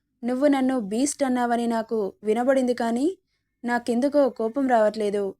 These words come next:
బహుశా నువ్వు చెప్పింది నిజమేనేమో." ఇవన్నీ మాట్లాడుతున్నా ఆమె తలపైకి ఎత్తకపోవడంతో, "ఇంకోసారి ఇలా నేల చూపులు చూస్తే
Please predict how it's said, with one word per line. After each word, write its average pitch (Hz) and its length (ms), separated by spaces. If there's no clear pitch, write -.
బహుశా 247 500
నువ్వు 247 200
చెప్పింది 254 520
నిజమేనేమో." 226 680
ఇవన్నీ 233 460
మాట్లాడుతున్నా 240 680
ఆమె 247 260
తలపైకి 240 680
ఎత్తకపోవడంతో, 240 800
"ఇంకోసారి 247 600
ఇలా 247 220
నేల 226 300
చూపులు 254 380
చూస్తే 233 380